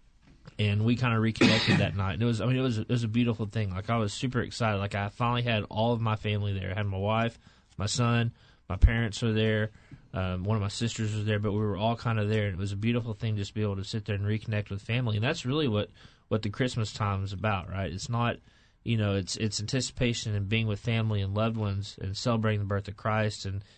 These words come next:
it's cool that we get all the, you know, that we've gotten all this stuff and we can be, um, you know, give our kids a meaningful Christmas and give gifts, but those giving of gifts are,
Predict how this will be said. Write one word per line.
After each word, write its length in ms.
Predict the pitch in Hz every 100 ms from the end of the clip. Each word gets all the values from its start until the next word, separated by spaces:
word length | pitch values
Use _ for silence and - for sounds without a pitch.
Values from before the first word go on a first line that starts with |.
| _
it's 140 | 120 -
cool 300 | - 123 123
that 100 | 87
we 80 | 104
get 180 | 110
all 200 | 104 104
the, 120 | 98 -
you 160 | 104 107
know, 120 | 101
that 100 | 92
we've 120 | 101
gotten 200 | 104 104 101
all 80 | 98
this 120 | 92
stuff 340 | - 110 110
and 80 | 104
we 100 | 104
can 160 | 104 101
be, 360 | 104 107 104 104 - - - - _
um, 460 | 98 92 90 90 101 - _ _
you 100 | -
know, 100 | 104
give 280 | 101 113 117
our 100 | 104
kids 380 | 101 120 110 104
a 40 |
meaningful 400 | 101 107 110 101
Christmas 460 | 95 113 107 104 98
and 120 | 104
give 220 | 104 98
gifts, 300 | 101 110 110
but 260 | - 101 78
those 240 | 107 110
giving 320 | 104 113 110 101
of 160 | 98
gifts 420 | 104 110 104 -
are, 260 | 98 92 95